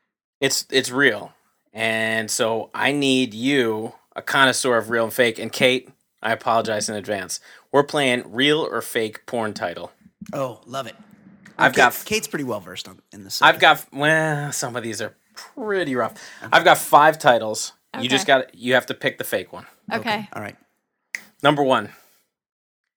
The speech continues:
Speaker 1: The Anal Girls of Tobacco Road two,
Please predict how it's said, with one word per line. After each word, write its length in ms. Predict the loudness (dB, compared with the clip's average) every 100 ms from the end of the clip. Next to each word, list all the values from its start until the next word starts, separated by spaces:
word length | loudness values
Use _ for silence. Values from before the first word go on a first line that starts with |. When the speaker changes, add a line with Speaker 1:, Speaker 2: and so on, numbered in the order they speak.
| _ _ _ -4
Speaker 1:
The 160 | -4 0
Anal 360 | 2 4 2
Girls 420 | 4 4 6 4 0
of 140 | -4
Tobacco 440 | -2 2 2 4 0
Road 340 | 0 -2 -2
two, 400 | -2 0 0 -4